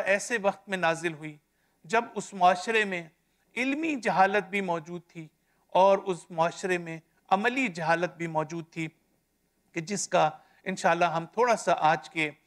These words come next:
अपने लेक्चर में उसकी मज़ीद जो है वो वजाहत करेंगे। तो, अ, ये जो शुरू की चंद आयात हैं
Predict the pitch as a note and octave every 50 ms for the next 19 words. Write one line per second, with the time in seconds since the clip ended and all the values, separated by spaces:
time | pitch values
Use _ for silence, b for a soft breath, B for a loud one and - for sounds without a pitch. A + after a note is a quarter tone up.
0 | _ _ _ _ - F3 E3 - F3+ F3 E3 E3 E3+ E3 - - - A3 G3+ G3
1 | F#3+ F3+ E3+ E3+ - _ _ _ _ _ _ _ - G3+ G3 - _ - G3+ F3
2 | E3+ F3+ E3 E3 A#3+ B3+ A#3 E3 - E3 D#3 D3+ D#3+ D#3 E3 D#3 D3 D3 D#3 D#3
3 | C#3 E3+ E3+ - - D#3 D3+ D#3 D3+ C#3 C#3+ C#3+ _ _ _ _ _ _ _ _
4 | _ _ _ _ _ - C4+ C#4 C#4 C#4 C4 C4+ - _ _ _ _ _ _ -
5 | F#3 F3+ F3+ F3+ F3+ F3 F3 F3 - - _ - G3 A3+ C4 A3 C#4 C4 B3+ A#3+
6 | - - - B3+ C#4 D#4 D4+ - - C4 A#3 - - G#3 G3 G3 G3 - E3+ E3
7 | E3 D#3+ E3 F3 E3+ - D#3 D#3 D3